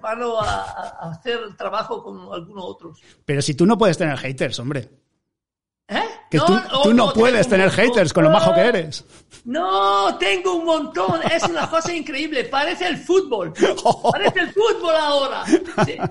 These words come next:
Speaker 1: ya está el supporter de Simone Moro, el supporter de otro, de que, es
Speaker 2: El
Speaker 1: increíble. El, el social media han creado una nueva población de gente que son los supporters,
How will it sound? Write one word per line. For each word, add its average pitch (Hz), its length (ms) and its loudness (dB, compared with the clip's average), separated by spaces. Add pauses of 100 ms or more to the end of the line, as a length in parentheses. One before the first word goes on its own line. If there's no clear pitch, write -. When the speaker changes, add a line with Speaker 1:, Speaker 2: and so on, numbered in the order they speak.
(200)
Speaker 1:
ya 294 80 2
está 330 240 0
el 294 180 -4
supporter 330 1000 -4
de 262 460 0
Simone 277 360 -8
Moro, 311 340 -4
el 294 60 -12
supporter 285 880 -6
de 240 160 -4
otro, 302 480 -4
de 220 200 -10
que, 294 140 -12
es 269 340 -10 (340)
Speaker 2:
El 160 240 2
Speaker 1:
increíble. 254 720 -2 (320)
El, - 0 -
el 240 360 -6
social 330 500 0
media 349 580 -2
han 262 240 -6
creado 311 920 2
una 226 260 -8
nueva 277 420 -6
población 226 720 -4
de 226 120 -4
gente 240 500 -6
que 196 100 -14
son 247 280 -8
los 226 120 -12
supporters, 214 800 -10